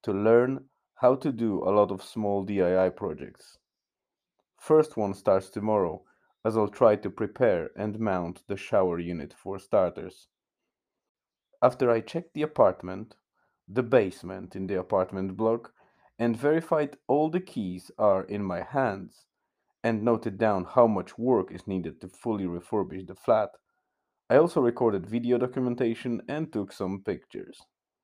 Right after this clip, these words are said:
to ensure that I have enough resources to work on planning while far away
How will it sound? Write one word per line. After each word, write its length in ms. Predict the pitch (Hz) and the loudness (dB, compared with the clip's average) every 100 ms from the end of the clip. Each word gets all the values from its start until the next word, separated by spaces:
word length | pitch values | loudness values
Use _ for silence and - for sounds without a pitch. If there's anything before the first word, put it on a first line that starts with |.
| _ _ - | _ _ 0
to 80 | 120 | 2
ensure 440 | 107 - 110 98 | 2 0 0 2
that 140 | 107 | 4
I 100 | 101 | 4
have 300 | 95 104 - - | 4 0 -4 -6
enough 320 | 101 131 131 | 0 0 0
resources 720 | 117 113 104 73 87 90 - _ _ _ _ _ - | -4 -4 -6 -8 -10 -14 -18 _ _ _ _ _ -6
to 80 | 120 | 0
work 360 | 123 95 92 | 2 2 0
on 120 | 95 92 | -8 -4
planning 540 | 127 104 101 92 92 _ | 2 2 2 -8 -14 _
while 300 | - 104 101 | -8 -6 -6
far 260 | - 120 107 | 2 6 6
away 400 | 104 90 82 | 6 0 -2